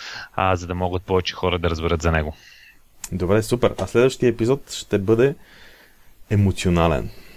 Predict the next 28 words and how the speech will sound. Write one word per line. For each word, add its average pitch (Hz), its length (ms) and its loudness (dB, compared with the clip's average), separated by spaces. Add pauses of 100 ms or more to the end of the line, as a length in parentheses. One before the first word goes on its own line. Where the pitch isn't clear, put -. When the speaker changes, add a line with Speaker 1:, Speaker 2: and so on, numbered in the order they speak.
(180)
Speaker 2:
Следващия - 480 -4
епизод 107 320 -2
ще - 140 -8
си 104 120 -4
говорим 98 440 0
за 95 120 2
това 98 220 2
как 104 320 -2 (300)
емоциите 95 840 0 (1120)
ни 95 140 6
помагат 92 600 4
или 92 140 4
пък - 240 -4
ни - 60 -2
пречат 98 440 -2
при 92 120 -4
постигане 95 460 0
на 80 100 -2
целите. 82 520 -2 (1200)
И 120 480 4 (300)
ще - 240 0
видим 95 180 6
колко 104 240 4
емоционален 95 460 0
ще - 160 -6
бъде. 76 180 -2 (960)
Това 117 320 6
е, 110 100 0